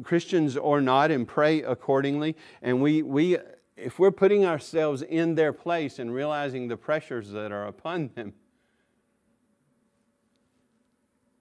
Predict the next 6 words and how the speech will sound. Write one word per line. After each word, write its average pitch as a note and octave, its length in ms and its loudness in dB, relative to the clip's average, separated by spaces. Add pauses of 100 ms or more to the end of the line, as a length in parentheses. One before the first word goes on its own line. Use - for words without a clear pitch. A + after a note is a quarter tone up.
(1700)
yes, B2 300 -12
we C3+ 100 -2
will A#2 160 -2
pray A2+ 260 -4
for G2+ 220 -12
them. E2+ 160 -12